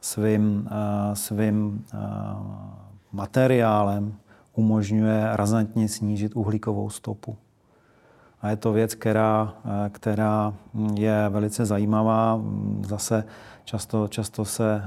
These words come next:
často zmiňujeme zahraniční příležitosti nebo zahraniční zkušenosti. Tak, eh, samozřejmě v, například v Rakousku jsou s touhletou technologií, eh, hodně daleko, ale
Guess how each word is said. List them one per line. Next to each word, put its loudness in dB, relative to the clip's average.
často -4
zmiňujeme 2
zahraniční 2
příležitosti -4
nebo 0
zahraniční 0
zkušenosti. -4
Tak, -4
eh, 2
samozřejmě -2
v, -4
například -2
v -2
Rakousku -4
jsou -4
s -10
touhletou -2
technologií, -4
eh, -4
hodně 0
daleko, 2
ale -2